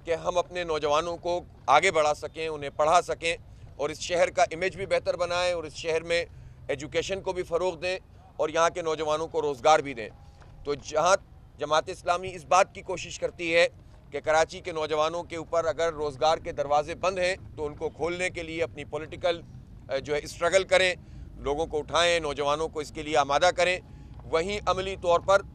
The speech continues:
जो हमसे हो सकता है शायद उससे ज़्यादा हम करने की कोशिश कर रहे हैं और हम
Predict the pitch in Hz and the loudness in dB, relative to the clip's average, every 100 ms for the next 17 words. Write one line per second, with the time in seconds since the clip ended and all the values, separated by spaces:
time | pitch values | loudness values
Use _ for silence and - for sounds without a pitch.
0 | - - 170 170 185 196 180 185 180 - | -16 -4 -2 0 -2 -2 -2 -2 -2 4
1 | 175 151 170 - - - 160 165 156 - | 6 8 4 -2 -18 -4 2 2 0 -8
2 | 175 156 175 196 180 165 156 165 160 156 | -2 4 8 8 6 0 -4 -4 -6 -8
3 | 143 156 139 170 185 175 147 - - - | -8 -8 -4 -2 2 4 2 -4 -14 -16
4 | - - 160 175 185 - - 160 | -4 6 10 10 8 2 -4 -4